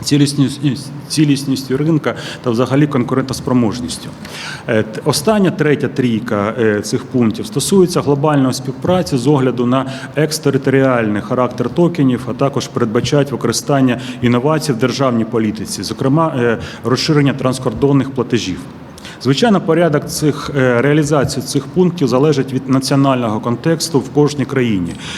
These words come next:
Але в цілому ж ці дев'ять пунктів є спільною політичною основою. Я підкреслюю це слово «політичною», а не економічною чи адміністративною.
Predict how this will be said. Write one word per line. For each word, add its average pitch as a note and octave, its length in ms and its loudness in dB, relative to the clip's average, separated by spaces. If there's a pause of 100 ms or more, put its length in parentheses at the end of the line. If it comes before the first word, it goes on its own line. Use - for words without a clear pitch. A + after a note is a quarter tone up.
(180)
Але C#3 400 4
в - 80 -6
цілому F3 360 2
ж - 100 -2
ці - 140 -2
дев'ять C3+ 380 2
пунктів E3 360 2
є B2+ 80 2
спільною D#3 460 2
політичною B2+ 800 0
основою. A#2 520 0
Я A#2+ 60 -6
підкреслюю C#3+ 500 0
це - 100 -8
слово C#3+ 220 2
«політичною», A#2+ 720 -2 (480)
а A2+ 80 -2
не A#2 180 4
економічною B2 600 0
чи A#2 400 -2
адміністративною. G#2+ 840 -2